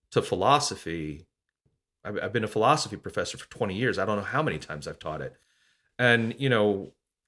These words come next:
you introduce students to a classic puzzle in philosophy,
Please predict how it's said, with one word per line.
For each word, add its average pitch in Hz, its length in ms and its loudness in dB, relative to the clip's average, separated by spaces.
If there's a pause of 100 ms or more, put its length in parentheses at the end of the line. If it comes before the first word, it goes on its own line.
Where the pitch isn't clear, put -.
(100)
you 135 160 2
introduce 156 1120 2
students 139 640 2
to 107 200 2
a 95 80 2
classic - 520 2
puzzle 123 380 2
in 85 100 -6
philosophy, 92 920 -2